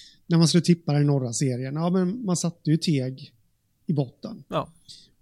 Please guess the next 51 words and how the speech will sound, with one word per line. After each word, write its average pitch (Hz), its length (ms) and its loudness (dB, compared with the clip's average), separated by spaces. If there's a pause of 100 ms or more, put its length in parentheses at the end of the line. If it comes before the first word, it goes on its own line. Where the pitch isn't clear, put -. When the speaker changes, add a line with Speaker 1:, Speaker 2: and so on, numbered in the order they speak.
Speaker 1:
Och 156 60 -4
de 147 200 -4
har 220 80 0
ju 170 80 6
verkligen 165 540 0
ryckt 147 200 0
upp 139 200 0
sig. 185 240 0
Speaker 2:
Det 160 60 2
Speaker 1:
Jag 151 120 0
Speaker 2:
gjorde 143 40 0
jag 147 80 0
Speaker 1:
tycker 131 180 0
Speaker 2:
i 120 40 0
Speaker 1:
att 131 60 -2
Speaker 2:
år 123 100 0
också, 123 220 -6
i 156 40 -4
och 151 40 -12
för - 60 -14
sig, 104 180 -10
men 113 300 -18 (240)
<laughs> - 260 -18
Speaker 1:
Ja. 165 80 0
Speaker 2:
li-, 165 420 4
lite 160 360 4
med, 147 440 -2
med 139 220 2
det 139 60 2
här 135 160 0
i 135 40 -2
åtanke. 120 480 -6 (520)
Såg 127 260 -6
vart 123 140 -4
det 123 60 -8
var 123 80 -6
på 127 100 -6
väg 170 140 2
Speaker 1:
Ja. 160 40 2
Speaker 2:
att 160 60 0
komma. 127 300 -8 (640)
Speaker 1:
Jo, 185 340 8
jo, 202 140 2
nu, 185 120 2 (400)
nu 175 160 4
snackar 165 280 0
jag 156 80 4
grundserien 156 640 4
här 131 100 -2
då. 123 140 -8
Speaker 2:
Ja. 135 220 -4